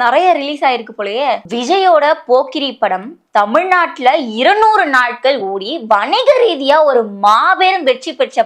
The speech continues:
படமா இருக்கு. ரெண்டாயிரத்தி ஏழுல கிளாஷ் ஆன இந்த ரெண்டு படங்கள்ல அஜித்தோட ஆழ்வார் ஒரு ஃப்ளாப்பான படம். ஆழ்வார் போக்கிரி படங்கள் கிளாஷ் ஆகி அடுத்த ஏழு வருஷத்துக்கு பிறகு டூ தௌசண்ட் ஃபோர்டீன்ல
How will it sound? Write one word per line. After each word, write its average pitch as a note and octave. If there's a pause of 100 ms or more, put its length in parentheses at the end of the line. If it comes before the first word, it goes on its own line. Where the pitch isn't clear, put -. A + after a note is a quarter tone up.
படமா G#3 (140)
இருக்கு. F3 (160)
ரெண்டாயிரத்தி G4 (240)
ஏழுல C4 (240)
கிளாஷ் A3
ஆன G3
இந்த G3+
ரெண்டு F#4 (100)
படங்கள்ல A#3+ (440)
அஜித்தோட G#4+ (220)
ஆழ்வார் C4 (100)
ஒரு A#3+
ஃப்ளாப்பான D4 (140)
படம். F#3+ (300)
ஆழ்வார் A4
போக்கிரி E4 (120)
படங்கள் A#3+
கிளாஷ் G#3+
ஆகி F#3+ (180)
அடுத்த E4 (320)
ஏழு F4
வருஷத்துக்கு C4+ (100)
பிறகு G#3 (160)
டூ C#4 (140)
தௌசண்ட் C4+
ஃபோர்டீன்ல A3+